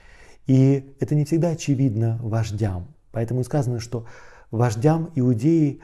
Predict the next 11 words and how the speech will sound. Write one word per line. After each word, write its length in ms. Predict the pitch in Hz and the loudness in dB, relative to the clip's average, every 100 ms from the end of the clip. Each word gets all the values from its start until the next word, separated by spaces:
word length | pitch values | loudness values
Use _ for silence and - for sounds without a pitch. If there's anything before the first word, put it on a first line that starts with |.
| - | -8
придется 400 | 117 123 143 139 | -2 0 0 0
пройти 400 | 139 139 - 156 | 0 0 0 -2
какой-то 400 | 127 - 131 131 | -2 0 0 0
путь, 220 | 175 175 | -2 -2
прежде 280 | 143 131 113 | 0 -2 -4
чем 160 | 135 131 | -4 -2
они 140 | 127 | -2
осознают, 440 | 117 135 151 151 | -2 -2 0 0
что 140 | - 127 | -2 -4
в 60 | |
действительности 640 | 113 117 156 135 - - | -4 -4 -4 -4 -8 -10